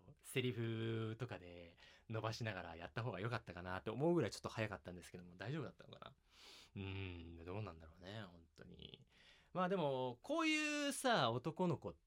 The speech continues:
て、結構母性本能というか、そういうものをくすぐっちゃうのかな。結構、僕が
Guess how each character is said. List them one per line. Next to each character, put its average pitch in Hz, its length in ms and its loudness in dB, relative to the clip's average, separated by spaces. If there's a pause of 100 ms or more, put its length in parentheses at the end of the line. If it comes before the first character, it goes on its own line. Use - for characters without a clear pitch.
(160)
て、 95 640 2
結 175 140 -4
構 104 80 -4
母 110 180 0
性 214 240 2
本 208 360 4
能 87 160 -6
と - 120 -12
い 90 80 -10
う 90 60 -12
か、 - 420 -4
そ - 100 -4
う 123 40 4
い - 0 -
う - 20 2
も 131 80 2
の 90 60 -8
を - 20 -14
く - 100 -10
す - 120 -2
ぐ 123 80 0
っ - 20 2
ち - 140 -6
ゃ 131 40 2
う 104 60 -2
の - 60 -12
か - 100 -14
な。 - 120 -16
結 208 200 0
構、 185 240 0 (480)
僕 254 280 6
が 214 380 10